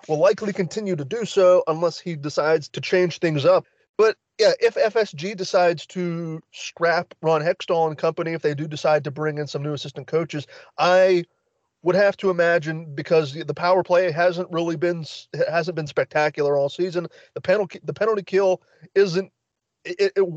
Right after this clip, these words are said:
it had, it once garnered a reputation of being one of the best in the league, and that's not really the case this season either. So if those kinds of assistant coach transactions are made, yes, absolutely. There's,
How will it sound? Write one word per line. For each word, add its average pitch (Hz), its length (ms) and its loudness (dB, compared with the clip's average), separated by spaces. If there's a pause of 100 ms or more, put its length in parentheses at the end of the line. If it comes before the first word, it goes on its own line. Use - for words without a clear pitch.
it 170 100 2
had, 185 280 2
it 160 120 -4
once 190 240 0
garnered 175 400 0
a 147 40 0
reputation 160 640 -4
of 139 80 -4
being 160 240 -6
one 147 140 -2
of 135 40 -4
the 127 60 -4
best 156 300 -2
in 135 100 -12
the 131 60 -12
league, 170 320 -4 (280)
and 143 160 -2
that's 175 200 2
not 175 160 0
really 175 180 0
the 151 100 -8
case 170 280 -2
this 160 180 -8
season 151 400 -6
either. 190 380 2
So 147 280 0 (480)
if 170 400 4
those 180 260 0
kinds 196 380 -2
of 156 520 0
assistant 185 520 -2
coach - 440 0 (260)
transactions 190 720 0
are 147 100 2
made, 175 320 2 (220)
yes, 151 300 2
absolutely. 139 600 -2
There's, 143 300 -2